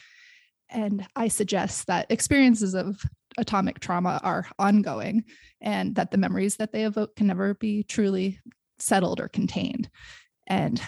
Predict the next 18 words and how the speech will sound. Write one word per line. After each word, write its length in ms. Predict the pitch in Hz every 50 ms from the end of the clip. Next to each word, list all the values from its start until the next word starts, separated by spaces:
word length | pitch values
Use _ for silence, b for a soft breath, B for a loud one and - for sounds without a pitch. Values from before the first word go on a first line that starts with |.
| B -
I 60 | -
recognize 680 | 214 226 247 247 - 262 254 240 214 214 208 233 247 -
that 160 | - 220 202 214
nuclear 360 | 196 - - - - 170 160
legacies 600 | 175 - - - - - - - - - - -
are, 240 | - - - 196 B B B B B
are 140 | - 190
global 540 | 190 - 254 247 240 240 214 226 220 220 214
in 120 | 208 202 214
scope, 540 | - - - 190 170 185 208 240 - - - B B B B B _
but 240 | - 196 185 160 -
Discordant 600 | - 226 - - - 247 233 226 226 214 214 -
Memories 420 | 208 - 190 185 190 185 180 190 -
focuses 560 | - 208 196 - 190 185 - 185 190 185 -
on 280 | - 175 185 196 196 -
sites 420 | - - 180 175 180 - - -
in 160 | - 202 196
the 260 | 190 175 170 180 -